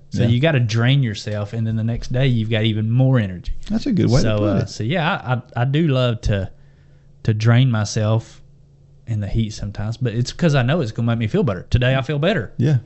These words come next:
Speaker 1: Because I drained myself yesterday.
Speaker 2: Yep.
Speaker 1: So.
Speaker 2: And I'm sure that you fueled yourself well.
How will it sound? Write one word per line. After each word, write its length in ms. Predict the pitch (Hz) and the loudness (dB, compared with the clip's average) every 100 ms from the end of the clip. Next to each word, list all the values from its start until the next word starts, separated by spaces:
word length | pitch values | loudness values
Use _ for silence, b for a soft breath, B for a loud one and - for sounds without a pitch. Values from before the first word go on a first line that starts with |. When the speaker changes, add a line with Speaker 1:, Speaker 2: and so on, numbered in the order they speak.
| - - | -6 -8
Speaker 1:
Because 300 | 110 120 107 | -2 0 0
I 60 | |
drained 260 | 104 110 117 | 0 0 0
myself 320 | 113 117 104 | -2 -4 -6
yesterday. 360 | 139 - 87 - - | -8 -8 -12 -8 -4
Speaker 2:
Yep. 220 | 113 - - - | -4 -4 -16 -18
Speaker 1:
So. 320 | - 101 92 - - - | -10 -10 -10 -14 -16 -2
Speaker 2:
And 120 | 110 | 0
I'm 100 | 110 | 2
sure 260 | 98 123 120 | 2 2 2
that 180 | 98 - | 2 2
you 120 | 110 | 0
fueled 340 | - 135 135 | 2 2 4
yourself 460 | 110 92 95 90 85 | 2 0 -2 -4 -2
well. 340 | 90 101 110 | -2 -2 -2